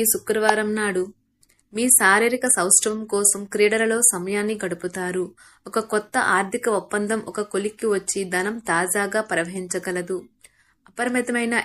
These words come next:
ఎనర్జీ, అంతులేని ఉత్సాహం మీకు అనుకూల ఫలితాలను, ఇంటి తాలూకు టెన్షన్లకు కొంత వెసులుబాటును తెస్తాయి. ప్రేమలో విజయం సాధించడానికి ఎవరో ఒకరికి తనను తాను గుర్తించేలాగా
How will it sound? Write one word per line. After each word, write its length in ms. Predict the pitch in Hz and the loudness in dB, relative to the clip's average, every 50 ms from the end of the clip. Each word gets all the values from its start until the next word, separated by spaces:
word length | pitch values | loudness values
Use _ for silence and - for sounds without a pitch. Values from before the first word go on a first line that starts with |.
| - 185 | -2 -2
ఎనర్జీ, 380 | 196 196 196 185 - - 208 - - 185 | -2 -4 -4 -4 -2 -2 0 0 0 -2
అంతులేని 460 | 190 196 214 226 220 226 226 233 220 185 185 | -2 -2 0 0 0 0 0 -2 -2 -2 -2
ఉత్సాహం 480 | 180 - - - 196 190 190 190 208 202 196 196 | 0 0 2 2 2 0 -2 -4 -6 -6 -2 -2
మీకు 200 | 208 208 208 - - | -2 -2 0 0 0
అనుకూల 320 | 170 185 190 - 220 220 226 220 - | 0 -2 -4 -4 -2 -2 -2 -2 -2
ఫలితాలను, 560 | 196 190 190 190 - 196 190 190 185 190 196 - - 180 | -2 -4 -2 -2 -2 -2 -2 -2 -4 -6 -8 -8 -8 -8
ఇంటి 180 | 190 196 214 208 220 | -4 -4 -2 -2 0
తాలూకు 300 | 208 208 208 214 208 208 - - | 0 0 -2 -2 -6 -8 -8 -8
టెన్షన్లకు 580 | 165 170 180 175 - 196 190 190 185 - 190 185 - - | -8 -8 -8 -10 -10 -10 -10 -10 -6 -6 -6 -6 -4 -6
కొంత 240 | 190 196 208 208 233 214 180 | -6 -6 -4 -4 -4 -4 -4
వెసులుబాటును 600 | 180 180 - 196 196 202 190 185 190 202 208 214 208 | -4 -4 -6 -4 -4 -4 -4 -4 -4 -6 -8 -6 -4
తెస్తాయి. 580 | 180 165 - - - 175 175 175 170 175 180 175 175 - _ _ _ _ _ _ _ _ _ _ _ _ _ _ _ - | -2 -2 -2 -2 0 -2 -2 -2 -2 -2 -4 -4 -6 -10 _ _ _ _ _ _ _ _ _ _ _ _ _ _ _ -4
ప్రేమలో 400 | 196 214 226 240 254 254 254 254 220 214 | -2 -2 0 0 0 0 0 2 2 2
విజయం 300 | 202 190 214 233 233 226 - | 2 2 0 0 2 2 4
సాధించడానికి 840 | 202 175 180 180 214 214 202 - 196 214 202 202 208 202 - 196 202 - - 165 170 | 4 2 0 0 -2 -2 -2 -2 -2 -2 -2 -2 -2 -4 -2 -2 -2 -2 -2 -4 -4
ఎవరో 220 | 170 196 214 226 220 202 | -2 -2 -2 -2 -2 -2
ఒకరికి 360 | 190 - 190 196 196 - 202 202 202 - | -4 -4 -6 -6 -4 -4 -4 -4 -2 -4
తనను 280 | - 190 208 214 214 214 - | -2 -2 -2 -4 -4 -4 -4
తాను 220 | 185 185 196 202 196 190 180 | -4 -2 -2 -4 -4 -4 -6
గుర్తించేలాగా 760 | 175 175 - 214 214 208 208 214 196 185 180 175 180 185 | -8 -4 -4 -4 -4 -2 -4 -4 -4 -2 -2 -2 -2 -2